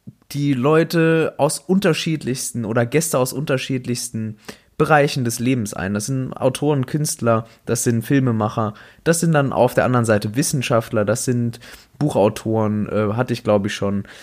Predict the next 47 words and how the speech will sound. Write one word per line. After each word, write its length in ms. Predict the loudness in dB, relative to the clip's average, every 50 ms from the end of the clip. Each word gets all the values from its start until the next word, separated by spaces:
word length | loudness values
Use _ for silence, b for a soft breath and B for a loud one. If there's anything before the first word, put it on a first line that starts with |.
| B B B
Äh, 180 | -2 -2 0 2
das 160 | 2 2 2
sind 140 | 2 4 4
andere 240 | 4 6 4 4
Podcaster, 500 | 4 4 2 2 4 2 2 2 2 0
Comedians, 760 | 0 0 0 0 2 2 2 2 2 0 0 0 -4 -8 -10 -12
Sportler 480 | -16 -16 -4 0 0 0 2 0 -6 -2 _
und 140 | 2 2 2
so 140 | 2 2
weiter 220 | 4 4 4 4 2
und 80 | 0
so 80 | 0 -4
fort. 260 | -2 -2 -2 -2 2
Sehr, 160 | 2 2 4
sehr 160 | 4 2 0 0
interessant, 560 | -2 -6 -6 -8 -8 -4 -2 0 0 0 -2 -2
wie 160 | -4 -2 -2
ich 160 | -2 -4 -2
finde. 400 | -2 -2 0 2 2 0 0 -2 B B B B B B B B B B _ 0
Äh, 80 | 0
und 320 | 2 2 4 2 2 2 0
jedenfalls 760 | 0 0 0 0 0 2 4 4 4 4 4 0 -6 -4 0
war 200 | 2 4 4 4
da 240 | 4 2 2 2 0
mal 580 | 0 0 0 2 2 2 2 0 -2 -2 -6 -10 -18 -20
vor 200 | -12 -6 -6 -6
fast 300 | -4 -6 -6 -6 -6 -4
zwei 160 | 0 2 4
Jahren, 240 | 4 6 4 4 2
meine 220 | 0 0 0 -2
ich, 100 | -4 -6 B B B B B B
zum 180 | -6 -6 -6 -4
ersten 400 | 0 2 2 2 2 0 -4 -2
Mal 300 | 0 2 2 2 2 0
Jordan 460 | 0 2 2 4 4 2 2 0 -2 -2
B. 260 | -2 -2 -2 -2 -2
Peterson 640 | -4 -8 -10 -6 -6 0 2 2 2 2 0 -4 -6
zu 160 | -6 -8 -6
Gast. 380 | -4 -4 -4 -4 -6 -10 -12 B B B B
Damals 440 | 2 2 2 4 4 2 0 2 2
war 80 | 2 2
er 100 | 2 2
noch 220 | 0 -2 -4 -4
Universitätsprofessor, 1400 | -4 -2 -2 0 0 0 0 0 -2 -4 0 0 0 0 -2 -6 -8 -6 -6 -4 -2 -2 -2 0 2 0 2 4
heute 240 | 4 2 2 2 0
ist 220 | -2 -2 0 0
er 140 | -2 -2